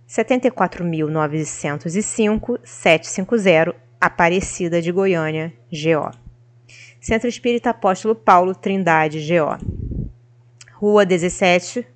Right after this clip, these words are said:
cento e quatro, Vila Pai Eterno, cep, setenta e cinco mil trezentos e oitenta zero zero zero,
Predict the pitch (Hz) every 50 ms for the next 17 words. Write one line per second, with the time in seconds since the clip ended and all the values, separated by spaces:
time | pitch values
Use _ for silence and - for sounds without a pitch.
0 | _ _ _ _ _ _ - - - 160 156 - - 196 - - 185 175 185 -
1 | - - - _ - - - _ _ - 165 160 196 180 175 170 - - 180 170
2 | 175 180 180 170 175 - - 165 160 165 165 180 185 208 - - - - _ _
3 | - - - - 202 165 156 - - - _ _ _ _ _ _ _ _ _ _
4 | _ - - 214 - 247 240 - 247 226 - - 220 208 - 208 190 185 175 175
5 | 175 - 180 175 160 160 160 165 180 196 196 190 190 165 165 175 - 175 160 165
6 | 160 160 165 156 160 160 160 170 165 156 175 170 160 151 - -